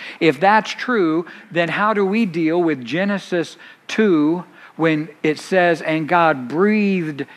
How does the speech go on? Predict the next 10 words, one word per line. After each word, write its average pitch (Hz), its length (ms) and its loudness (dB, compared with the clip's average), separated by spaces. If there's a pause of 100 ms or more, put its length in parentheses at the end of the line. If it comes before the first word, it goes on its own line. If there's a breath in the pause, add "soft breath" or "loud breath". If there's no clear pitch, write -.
(100)
his 170 300 0
life 160 400 0
into 139 280 -4
man 127 460 -2
and 120 160 -2
made 127 200 0
us 127 180 -4
a 135 40 -2
living 120 300 0
being"? 147 440 -2